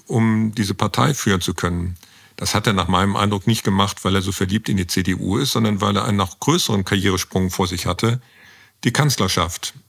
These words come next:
Und dafür braucht er natürlich den Parteivorsitz der C D U. Ich glaube nicht, dass sich Friedrich Merz das so ohne weiteres nehmen lässt. Und ich glaube auch nicht, dass die Union, also C D U und C S U, vor der nächsten Bundestagswahl ein ähnliches Theater aufführen wird wie bei der letzten mit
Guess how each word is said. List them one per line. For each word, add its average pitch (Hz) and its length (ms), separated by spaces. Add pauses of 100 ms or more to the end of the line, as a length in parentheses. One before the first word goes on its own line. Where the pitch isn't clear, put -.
(240)
Und 107 160
dafür 92 240
braucht 104 240
er 113 60
natürlich 104 460
den 98 200
Parteivorsitz 95 600
der 90 120
C 98 140
D 98 100
U. 98 340
Ich - 100
glaube 101 260
nicht, 120 240
dass 107 100
sich 101 140
Friedrich 98 340
Merz 98 240
das 90 140
so 95 100
ohne 95 220
weiteres 92 360
nehmen 95 220
lässt. 90 260
Und 107 100
ich 98 100
glaube 101 260
auch - 160
nicht, 123 300 (760)
dass - 140
die 113 100
Union, 110 500
also 104 200
C 107 180
D 110 80
U 104 180
und 98 120
C 104 200
S 98 180
U, 117 480
vor - 220
der 120 80
nächsten 107 320
Bundestagswahl 104 640
ein 101 220
ähnliches 113 380
Theater 104 420
aufführen 98 420
wird 95 260
wie 104 60
bei 95 140
der 90 100
letzten 90 540
mit - 400